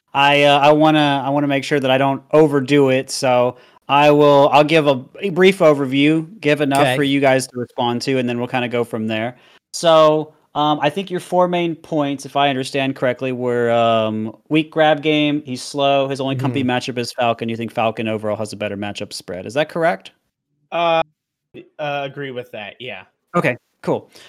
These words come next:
Speaker 1: So let, I will take that one at a time. And again, I will try not to ball hog this one. Uh, so grab game, first of all, I would say, um, I mean, yeah, he doesn't have so much guaranteed. I think if you're gonna get,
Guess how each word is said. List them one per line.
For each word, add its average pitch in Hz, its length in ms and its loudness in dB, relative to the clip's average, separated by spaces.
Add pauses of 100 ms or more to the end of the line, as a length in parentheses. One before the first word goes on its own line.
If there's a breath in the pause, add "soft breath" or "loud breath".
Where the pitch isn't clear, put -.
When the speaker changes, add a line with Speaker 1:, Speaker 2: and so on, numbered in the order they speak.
(120)
Speaker 1:
So 175 560 4
let, 160 200 2
I 160 140 4
will 160 140 0
take 156 300 -2
that 135 160 -2
one 135 200 -2
at 156 60 -2
a 202 80 0
time. 131 540 -2
And 127 120 -6
again, 123 160 -2
I 120 120 0
will 120 100 -2
try 123 220 -2
not 120 180 -6
to 120 220 -6
ball 117 360 0
hog 113 360 -2
this 107 240 -10
one. 104 260 -10
Uh, 123 460 2 (360 loud breath)
so 185 160 -2
grab 185 460 4
game, 156 300 2
first 151 340 0
of 127 140 -6
all, 113 260 0
I 120 140 0
would 120 180 -2
say, 113 560 -2
um, 104 760 -8 (720)
I 165 80 4
mean, 175 180 2
yeah, 160 220 6
he 120 140 -2
doesn't 143 240 2
have 131 420 0
so 135 180 0
much 120 280 -4
guaranteed. 113 520 -6
I 95 60 -12
think 110 240 -10
if 113 140 -8
you're 117 80 -6
gonna 117 260 -4
get, 113 420 -4